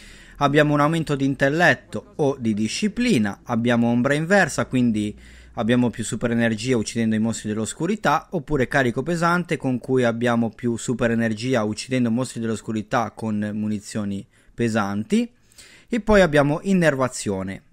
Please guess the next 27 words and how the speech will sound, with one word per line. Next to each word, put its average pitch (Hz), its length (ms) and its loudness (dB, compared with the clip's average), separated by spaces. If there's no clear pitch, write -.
con 147 160 -4
cui 151 100 0
abbiamo 156 260 2
energia 139 360 0
bonus 151 300 -2
delle 139 200 -2
granate 165 440 -4
quando 123 220 -4
si - 160 -6
raccoglie 110 720 -2
una 117 220 -2
sfera 107 320 -2
di 104 120 -4
luce. 98 480 -6
È 147 100 -2
un 180 180 4
pezzo 226 500 6
che 180 640 6
onestamente 175 880 2
non 156 300 0
trova 147 420 4
largo 143 400 4
spazio, 127 540 -2
penso 113 480 -2
proprio 127 300 -2
di 190 100 2
no. 160 320 0